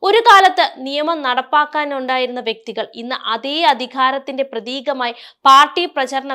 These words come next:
വേദികളിൽ പ്രത്യക്ഷപ്പെടുമ്പോൾ ജനാധിപത്യത്തിന്റെ ഭരണഘടനാപരമായ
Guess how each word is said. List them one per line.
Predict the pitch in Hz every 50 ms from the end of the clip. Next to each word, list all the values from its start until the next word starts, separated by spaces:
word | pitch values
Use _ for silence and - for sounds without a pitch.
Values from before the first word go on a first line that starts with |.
| 233 233
വേദികളിൽ | 233 240 240 220 247 247 254 254 254 247 254 -
പ്രത്യക്ഷപ്പെടുമ്പോൾ | 240 233 233 - 277 277 - - 302 302 262 220 220 208 190 208 240 - - - _ - 247
ജനാധിപത്യത്തിന്റെ | 269 262 277 294 320 311 339 - 320 311 302 294 269 294 277 277 269 247
ഭരണഘടനാപരമായ | 226 240 233 269 277 269 294 285 294 294 302 294 294 277 262 262 254 254 240 233 233 220